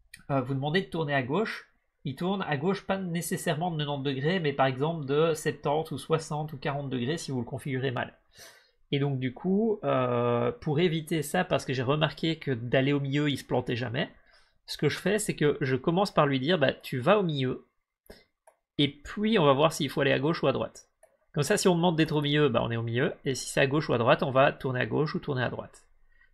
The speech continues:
C'est ça que je suis en train de faire ici. Donc du coup, euh, si c'est moins un, on dit de tourner à, à, à gauche. Alors,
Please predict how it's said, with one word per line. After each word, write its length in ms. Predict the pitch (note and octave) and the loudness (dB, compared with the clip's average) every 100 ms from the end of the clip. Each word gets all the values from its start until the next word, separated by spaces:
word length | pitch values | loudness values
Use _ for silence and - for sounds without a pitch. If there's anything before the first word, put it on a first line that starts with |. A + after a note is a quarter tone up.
| _ | _
C'est 120 | - | -10
ça 160 | B2+ E3 | 0 0
que 60 | D#3 | 0
je 80 | |
suis 120 | C3 D3 | -2 -2
en 60 | |
train 140 | - C#3+ | -2 -4
de 60 | |
faire 120 | - | -4
ici. 360 | B2+ A#2+ - - _ _ _ _ _ _ _ _ - | -6 -6 -12 -20 _ _ _ _ _ _ _ _ -2
Donc 180 | C#3+ C#3+ | 0 0
du 140 | C#3 | -2
coup, 400 | - F3+ F3 - C3+ | 2 6 6 4 2
euh, 720 | B2 A#2+ A#2+ A#2 A#2 A#2+ A#2 | 4 4 2 -2 -2 -4 -4
si 180 | - F#3 | -4 0
c'est 120 | G3 | 2
moins 280 | E3 E3 D#3 | 4 2 4
un, 340 | D#3+ D#3+ C#3+ - _ | 4 4 2 -4 _
on 100 | C3+ | -6
dit 160 | C3 C3+ | -4 -4
de 40 | |
tourner 240 | - C3 B2+ | -4 -2 2
à, 320 | A#2+ B2 B2+ | 4 2 0
à, 60 | A#2 A#2 - | -4 -6 -8
à 120 | A#2 | -6
gauche. 480 | A2+ D3 C4 - - - - - - | 0 2 2 -2 -12 -20 -20 -20 0
Alors, 220 | D3 D3 | 2 2